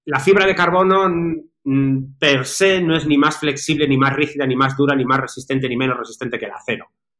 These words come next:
Porque si tienes una pared de acero muy fina y una fi-, y una fibra de carbono con mil capas entrecruzadas y con mogollón de matriz de epoxi,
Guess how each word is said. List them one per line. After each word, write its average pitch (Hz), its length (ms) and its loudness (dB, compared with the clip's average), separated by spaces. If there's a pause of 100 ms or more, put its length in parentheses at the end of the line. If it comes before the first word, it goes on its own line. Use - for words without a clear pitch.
(140)
Porque - 200 -8
si 117 180 -10
tienes 165 320 0
una 165 160 0
pared 156 260 0
de 151 80 -2
acero 147 300 0
muy 147 140 0
fina 135 440 0
y 120 120 -6
una 135 300 2
fi-, 147 220 -4
y 135 100 -4
una 131 120 0
fibra 135 220 -2
de 135 40 0
carbono 135 360 0
con 113 200 -8
mil 139 360 0
capas 139 580 0
entrecruzadas 135 840 -2
y - 40 -18
con 110 200 -14
mogollón 113 500 -2
de 139 60 2
matriz 131 320 0
de 135 80 2
epoxi, 143 440 -2